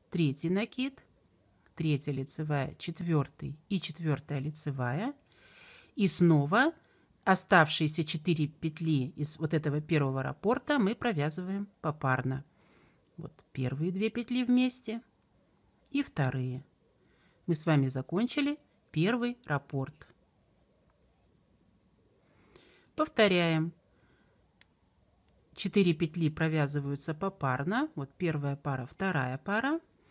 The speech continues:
Затем четыре накида. Первый, одна лицевая, второй,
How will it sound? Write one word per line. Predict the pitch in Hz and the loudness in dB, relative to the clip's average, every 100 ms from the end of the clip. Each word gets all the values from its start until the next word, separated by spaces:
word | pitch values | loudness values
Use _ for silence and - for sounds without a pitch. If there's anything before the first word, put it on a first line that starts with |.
| _ _ | _ _
Затем | - 170 202 196 165 | -2 2 2 4 4
четыре | 156 202 220 180 | 4 0 2 4
накида. | 156 151 147 139 175 247 - _ | 2 0 -4 -4 -4 -6 -10 _
Первый, | 156 139 131 156 233 - _ _ _ _ _ _ _ | -2 -2 -2 -4 -6 -8 _ _ _ _ _ _ _
одна | 185 190 190 | -4 -2 -2
лицевая, | 185 - 165 165 165 160 165 - | -2 -6 -6 -4 -4 -4 -6 -14
второй, | - 123 117 135 226 | -8 -6 -4 -4 -6